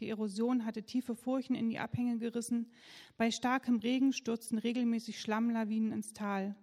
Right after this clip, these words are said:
Sie rissen zuweilen sogar einige der afrikanischen Rundhütten mit sich. Einmal wurde eine fünfköpfige Familie unter den Erdmassen begraben.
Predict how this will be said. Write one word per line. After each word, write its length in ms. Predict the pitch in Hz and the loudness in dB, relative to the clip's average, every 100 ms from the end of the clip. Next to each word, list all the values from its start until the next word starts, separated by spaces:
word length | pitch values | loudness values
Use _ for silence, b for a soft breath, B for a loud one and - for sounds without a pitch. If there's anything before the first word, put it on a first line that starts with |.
| _ B B B B | _ B B B B
Sie 160 | - 233 | -2 2
rissen 300 | 233 262 262 | 2 4 2
zuweilen 500 | - 233 214 226 240 | 2 0 2 4 2
sogar 300 | 220 220 214 | 0 -2 -2
einige 380 | 208 226 233 233 | 0 0 0 0
der 160 | 226 | -2
afrikanischen 680 | 220 - 247 - 214 233 254 | -4 -4 -6 -2 -4 0 0
Rundhütten 640 | 226 247 254 214 208 202 | 2 2 2 0 -2 -2
mit 160 | 196 190 | -2 -4
sich. 360 | 196 196 - - _ - | -8 -8 -12 -20 _ -20
Einmal 400 | - 226 233 240 | -4 0 2 2
wurde 200 | 226 233 | 0 0
eine 220 | 220 214 220 | 0 -4 -2
fünfköpfige 760 | 247 254 - 240 233 247 220 | 2 2 0 -6 -4 -6 -6
Familie 680 | - 214 214 233 240 240 240 - b b b | -4 -2 0 0 0 -2 -4 -8 b b b
unter 220 | - 254 233 | -4 0 0
den 160 | 233 | -2
Erdmassen 600 | - 208 208 208 208 240 | -2 -6 -4 -6 -4 -6
begraben. 640 | 226 226 202 190 190 196 | -6 -8 -8 -8 -8 -12